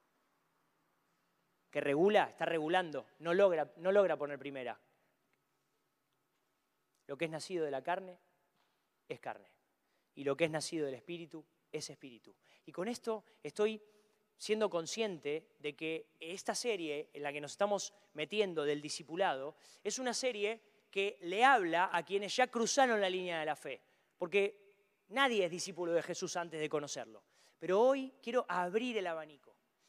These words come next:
y quiero invitarte a decirte: "Esta es una serie especial para todos los que aún no han nacido de nuevo", porque estamos de cara al llamado que el Señor Jesús hizo transformando la vida de sus discípulos. Y hoy quiero decirte, si vos no has nacido de nuevo,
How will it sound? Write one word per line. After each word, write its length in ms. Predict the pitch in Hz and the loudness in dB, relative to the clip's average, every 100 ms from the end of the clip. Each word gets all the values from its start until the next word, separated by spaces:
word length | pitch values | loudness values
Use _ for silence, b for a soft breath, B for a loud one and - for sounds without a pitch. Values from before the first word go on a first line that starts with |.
| _ | _
y 80 | 156 | -4
quiero 220 | 240 262 | 2 2
invitarte 760 | 220 180 160 240 214 - 139 | 2 -2 2 4 4 0 -6
a 80 | 139 | -6
decirte: 460 | 151 - 208 185 185 | -6 -8 -8 -8 -8
"Esta 320 | 262 220 - | -8 -10 -12
es 100 | 170 | -14
una 160 | 196 170 | -14 -12
serie 460 | - 170 127 131 b b | -10 -10 -12 -18 b b
especial 520 | - 165 180 - 233 226 | -16 -12 -12 -4 -4 -2
para 180 | 175 | -4
todos 300 | 160 220 214 | -4 -2 0
los 120 | 185 165 | -2 -2
que 100 | 175 | -2
aún 180 | 196 | -2
no 80 | 190 | -4
han 100 | 190 | -6
nacido 360 | 180 - 196 170 | -8 -8 -6 -4
de 60 | |
nuevo", 400 | 170 190 151 123 - b b b - | -4 -4 -4 -8 -16 b b b -2
porque 260 | 180 196 | 0 0
estamos 340 | - 262 247 196 | 2 2 2 0
de 160 | 196 | -2
cara 380 | - 247 196 185 | 6 8 8 6
al 240 | - 175 | 2 -4
llamado 500 | 156 175 196 233 226 | -2 0 6 8 8
que 60 | 185 | 4
el 60 | 175 | -4
Señor 280 | 175 202 | -4 -4
Jesús 320 | 190 180 196 185 | -6 -8 -10 -10
hizo 300 | 208 208 180 b b b _ | -4 -4 -4 b b b _
transformando 800 | 156 151 - 156 170 180 170 165 - _ - - | -8 -8 -8 -8 -6 -2 0 -2 -4 _ -20 -4
la 140 | 135 | 0
vida 240 | 147 156 139 | 2 2 0
de 60 | |
sus 180 | - 123 | -4 -12
discípulos. 640 | 127 - 110 107 _ _ _ _ _ _ _ _ _ | -18 -20 -20 -20 _ _ _ _ _ _ _ _ _
Y 80 | 175 | -6
hoy 40 | |
quiero 160 | 180 202 | 0 0
decirte, 280 | 190 190 156 | 0 -4 -8
si 120 | 165 | -4
vos 140 | 185 | -2
no 80 | 190 | -2
has 60 | 170 | -8
nacido 360 | 151 170 160 | -10 -6 -4
de 60 | 139 | -4
nuevo, 340 | 139 156 165 | -6 -6 -8